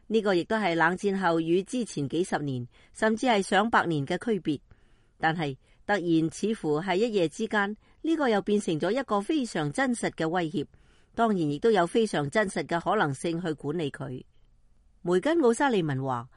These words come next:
新總統面臨嘅第二個變化就係中東嘅國家體系面臨崩潰，第三可能就係全球化嘅停滯。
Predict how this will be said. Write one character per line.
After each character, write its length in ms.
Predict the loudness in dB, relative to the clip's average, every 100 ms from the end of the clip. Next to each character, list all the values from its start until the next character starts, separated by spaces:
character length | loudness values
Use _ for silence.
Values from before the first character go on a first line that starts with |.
| -20 _ _
新 200 | -4 -2
總 160 | 0 0
統 120 | 0
面 200 | 2 2
臨 200 | 2 0
嘅 100 | 0
第 240 | 0 0
二 40 | 0
個 100 | 0
變 240 | 0 -2
化 300 | 2 2 4
就 120 | 2 -2
係 180 | -2
中 200 | -2 -2
東 200 | 0 -2
嘅 120 | -2 -2
國 220 | -2 -2
家 220 | 2 2
體 120 | 0 -4
系 240 | -2 0 0
面 240 | 0 0
臨 180 | -2 -4
崩 220 | -4 -4
潰， 320 | -4 -8 -8 -12 _ _ _
第 140 | -2
三 240 | 0 0 2
可 160 | 2
能 140 | 2 2
就 100 | 2
係 220 | 2 0
全 240 | 0 -4
球 160 | -2 0
化 180 | 2 0
嘅 100 | 0
停 220 | -8 -10
滯。 240 | -6 -8